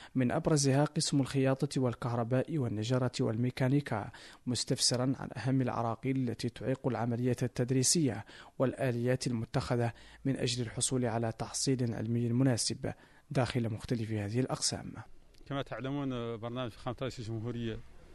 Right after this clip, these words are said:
Speaker 2: في مجال التهذيب يتضمن في شق التكوين المهني، آه، أولوج أربعين ألف شاب وشاب موريتانيين لخدمات مؤسسات التكوين التقني والمهني من أجل اكتساب مهارات تمكنهم من ولوج سوق العمل.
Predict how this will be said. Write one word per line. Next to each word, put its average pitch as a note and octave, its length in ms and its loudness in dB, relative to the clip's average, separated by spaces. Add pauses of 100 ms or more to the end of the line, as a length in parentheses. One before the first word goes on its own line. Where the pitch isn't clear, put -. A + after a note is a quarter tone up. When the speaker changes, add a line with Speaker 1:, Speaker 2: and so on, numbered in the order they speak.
(320)
Speaker 2:
في A2+ 380 -2
مجال A#2 380 -2
التهذيب A#2+ 640 -2 (760)
يتضمن B2 540 0
في - 100 -10
شق - 200 -12
التكوين - 400 -4
المهني، B2 460 -2 (220)
آه، A2+ 520 -6 (120)
أولوج B2+ 420 0
أربعين A#2 600 -2
ألف A2 180 -4
شاب A#2 400 -2
وشاب A2+ 520 -4
موريتانيين A#2+ 1000 -4 (760)
لخدمات B2 760 -2
مؤسسات A#2+ 540 -4
التكوين B2 320 -6
التقني - 260 -2
والمهني A#2 460 -2 (260)
من C3+ 100 -2
أجل A2 140 -4
اكتساب A#2 500 -2
مهارات A#2+ 360 0
تمكنهم A2+ 480 -4
من A2+ 100 -2
ولوج A#2+ 440 -4
سوق - 260 -8
العمل. A2+ 280 -4